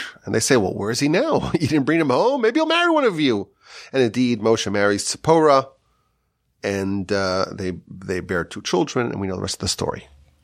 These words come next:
But why was the daughters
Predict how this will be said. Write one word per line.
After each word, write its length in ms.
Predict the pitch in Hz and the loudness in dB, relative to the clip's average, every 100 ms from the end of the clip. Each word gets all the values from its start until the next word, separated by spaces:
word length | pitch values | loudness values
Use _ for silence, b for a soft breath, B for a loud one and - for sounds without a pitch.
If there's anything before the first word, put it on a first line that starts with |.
| _ _ _ _ B B B B B | _ _ _ _ B B B B B
But 100 | 147 | -2
why 400 | 139 139 151 175 | 0 2 2 2
was 640 | 143 123 117 107 - - - _ _ _ _ _ _ _ _ _ _ - | 2 2 2 0 0 -2 -4 _ _ _ _ _ _ _ _ _ _ -8
the 80 | 107 | 0
daughters 600 | 110 107 104 - - | 2 4 4 2 0